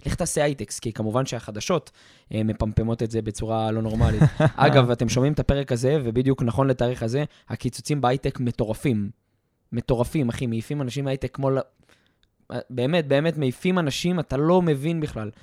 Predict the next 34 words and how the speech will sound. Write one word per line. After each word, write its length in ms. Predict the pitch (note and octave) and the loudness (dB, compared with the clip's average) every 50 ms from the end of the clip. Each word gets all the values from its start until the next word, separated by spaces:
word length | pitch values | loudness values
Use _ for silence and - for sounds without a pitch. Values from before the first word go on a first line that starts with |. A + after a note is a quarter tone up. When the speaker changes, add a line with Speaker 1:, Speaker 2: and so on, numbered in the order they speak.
| _ _ _ _ _ _ _ - | _ _ _ _ _ _ _ -6
Speaker 1:
מגיעים 260 | B2+ C3 C#3+ D#3 E3+ | -4 0 2 2 4
אליי 140 | F3 E3 D#3 | 4 4 4
אנשים 320 | C#3+ C3+ B2+ - E3+ E3 | 4 2 0 0 -2 -2
שבאמת 500 | D#3 - D3+ C3+ C3 C3 D3+ D3+ D3 - - | 0 -2 -2 0 0 0 0 0 0 0 0
הגיעו 340 | - B2 A#2+ B2 D3 D#3 D3+ | -2 0 -2 0 2 2 2
מהייטקס 500 | D3 C3+ C3 D3 E3+ - F3 D#3+ - - | 2 0 0 0 0 -2 -4 -6 -4 -4
ואומרים 200 | C3 C3 C#3+ D3+ | -4 -2 -2 -4
לי, 60 | C#3 C3+ | -6 -8
"תקשיב, 300 | - - - E3 D3+ C#3 | -10 -8 -6 -6 -4 -4
יש 100 | D3 C#3 | -6 -6
לי 80 | C#3 | -8
כסף 260 | - C#3+ C3+ - - | -10 -10 -12 -10 -8
להשקיע, 440 | C#3 B2 A#2+ - - - - D3+ C3+ | -6 -6 -6 -6 -8 -6 -4 -4 -4
אני, 180 | B2+ B2 A#2+ A2+ - _ - _ _ - | -4 -6 -6 -8 -10 _ -20 _ _ -6
לא 120 | - C#3 C#3+ | 0 2 2
היה 140 | D3 D3+ | 4 4
לי 100 | D3+ D3+ | 2 2
יציבות 380 | C#3+ C3 - - B2+ C#3+ D#3+ - | 0 0 -2 -2 -2 -2 -4 -2
כלכלית, 540 | - E3 C#3+ - - C#3+ B2 C#3+ D#3 D3+ - | -2 -4 -4 -2 -4 -4 -2 -2 -2 -2 -2
אני 140 | A#2+ A#2+ A#2 | -2 0 0
לא 80 | B2 | 0
יודע 160 | C#3 D3+ D3+ | 2 2 0
מה 120 | D3 D3 D3 | 0 0 0
לעשות, 360 | C#3+ B2 A#2 - - C#3+ - | -2 -2 -4 -4 -8 -8 -8
איך 120 | C#3 - | -8 -8
להתנהל", 420 | D3 C3+ - A2+ A2+ B2+ D#3 F3+ F3 - - _ _ _ _ _ _ _ _ _ - - | -8 -8 -6 -4 0 2 2 2 0 -2 -8 _ _ _ _ _ _ _ _ _ -20 -14
והודיעו 600 | B2 B2+ B2+ C3 C3 C3 A#2+ B2+ C3 C3+ D3+ D3+ | -6 0 2 2 2 4 2 2 2 2 0 0
לי 100 | C#3+ C3+ | 0 0
אתמול 240 | C3 C#3 C#3 C#3 C#3 | -2 -2 -4 -4 -4
שמחר, 440 | - C#3+ B2 A#2 - C3+ C3 B2 A#2 B2 B2 - | -4 -6 -6 -4 -4 -4 -4 -2 -4 -6 -6 -4
הודיעו 300 | B2 B2 A#2+ B2+ C#3 D3+ | -2 -2 -2 0 0 0
לי, 260 | C#3 C#3 C3+ C3 B2+ - - _ _ | 0 0 0 0 -2 -4 -8 _ _
אה, 40 | A2+ A2+ A2 G#2 G#2 G#2 G#2 G#2 - _ _ - | -10 -8 -8 -8 -8 -10 -10 -12 -16 _ _ -20
אתמול 380 | - - C3 C#3 D#3+ F#3+ G#3 | -14 -8 -2 2 2 4 2